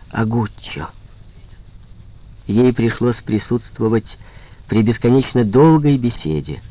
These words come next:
из которой, впрочем, она не поняла ни слова, между банкиром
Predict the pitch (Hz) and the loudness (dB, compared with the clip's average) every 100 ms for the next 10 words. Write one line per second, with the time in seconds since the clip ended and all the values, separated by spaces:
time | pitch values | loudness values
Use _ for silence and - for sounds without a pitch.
0 | - - - - 113 - 131 208 185 - | -20 -20 -20 -8 -4 -2 0 2 2 0
1 | 135 175 - 180 - - - - - 123 | 0 2 2 0 -2 -12 -20 -20 -4 2
2 | 147 180 165 - 156 165 208 214 185 - | 4 4 2 2 0 2 2 0 0 -4
3 | 85 78 73 - - - - - - - | -6 -6 -8 -12 -18 -20 -20 -20 -20 -8
4 | - 117 98 101 85 87 92 85 - 170 | 0 0 2 0 0 -2 -2 -4 -2 0
5 | 180 185 | 0 -2